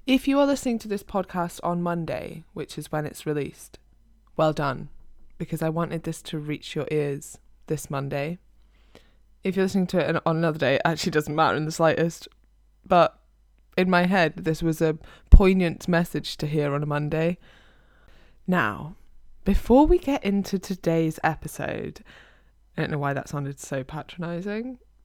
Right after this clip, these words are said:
but before we get into it, I just want to be clear.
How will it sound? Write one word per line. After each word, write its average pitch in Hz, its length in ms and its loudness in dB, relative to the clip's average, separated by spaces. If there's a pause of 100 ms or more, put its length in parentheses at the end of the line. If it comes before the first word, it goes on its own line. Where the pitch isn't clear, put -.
(600)
but 196 360 4
before 220 280 4
we 254 80 2
get 247 160 0
into 196 260 -4
it, 120 220 -10 (500)
I 180 120 4
just 196 140 2
want 185 160 2
to - 60 -12
be 180 100 0
clear. 139 540 -2